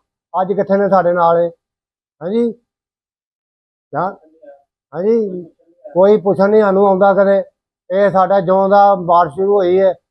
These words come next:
ਅਸੀਂ ਸਾਰਾ ਪਰਿਵਾਰ ਲਾ ਕੇ ਪਾਣੀ ਛਿੰਝਦੇ ਰਹਿੰਦੇ ਆ, ਪਾਣੀ ਕੱਢ ਕੱਢ ਕੇ ਅਸੀਂ ਸਾਈ ਹਾ-, ਘਾਇਲ ਹੋ ਜਾਂਦੇ ਆ। ਤੇ ਸੋ ਇਸ ਕਰਕੇ ਸਾਨੂੰ ਕੋਈ ਮਾਲੀ ਮਹਤ-, ਮਦਦ ਦਿੱਤੀ ਜਾਏ ਤੇ ਜਾਂ ਇਹ ਗਰੀਬ ਇਹਨਾਂ ਨੂੰ ਉੱਚੇ ਕਰਾ ਸਕੀਏ ਤੇ ਜਾਂ ਕਿ ਇਹ ਪਾਣੀ ਦੇ ਬਚਾਅ ਕਰਾ ਸਕੀਏ ਆਪਣਾ।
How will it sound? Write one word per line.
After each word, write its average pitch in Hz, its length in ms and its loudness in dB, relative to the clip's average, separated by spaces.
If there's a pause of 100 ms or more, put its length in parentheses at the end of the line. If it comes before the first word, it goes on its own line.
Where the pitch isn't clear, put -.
(360)
ਅਸੀਂ 202 200 0
ਸਾਰਾ 190 480 0
ਪਰਿਵਾਰ 185 340 2
ਲਾ 185 180 2
ਕੇ 190 280 -2
ਪਾਣੀ 170 320 -6
ਛਿੰਝਦੇ 180 320 -2
ਰਹਿੰਦੇ 185 280 -2
ਆ, 175 100 -6 (340)
ਪਾਣੀ 180 240 -8
ਕੱਢ 175 220 -2
ਕੱਢ 185 120 0
ਕੇ 185 140 -2
ਅਸੀਂ 170 200 -6
ਸਾਈ 165 220 -2
ਹਾ-, 160 180 2 (100)
ਘਾਇਲ 139 200 -4
ਹੋ 175 100 0
ਜਾਂਦੇ 156 240 -4
ਆ। 151 60 -10 (560)
ਤੇ 151 100 -12
ਸੋ 160 160 -4
ਇਸ 160 80 -6
ਕਰਕੇ 175 400 -2 (520)
ਸਾਨੂੰ 165 280 -6
ਕੋਈ 180 360 -2 (540)
ਮਾਲੀ 170 260 -2
ਮਹਤ-, 156 440 -2 (120)
ਮਦਦ 160 260 -2
ਦਿੱਤੀ 175 240 -2
ਜਾਏ 185 280 2
ਤੇ - 460 -18
ਜਾਂ 170 280 -4
ਇਹ 175 180 0
ਗਰੀਬ 175 320 0
ਇਹਨਾਂ 175 180 0
ਨੂੰ 175 120 0
ਉੱਚੇ 175 440 -4
ਕਰਾ 151 440 -6
ਸਕੀਏ 165 400 -4 (480)
ਤੇ 147 60 -20
ਜਾਂ 165 220 -8
ਕਿ 170 80 -4
ਇਹ 175 140 0
ਪਾਣੀ 165 280 -2
ਦੇ 175 120 0
ਬਚਾਅ 156 340 0
ਕਰਾ 143 360 -2
ਸਕੀਏ 143 160 -6
ਆਪਣਾ। 120 260 -8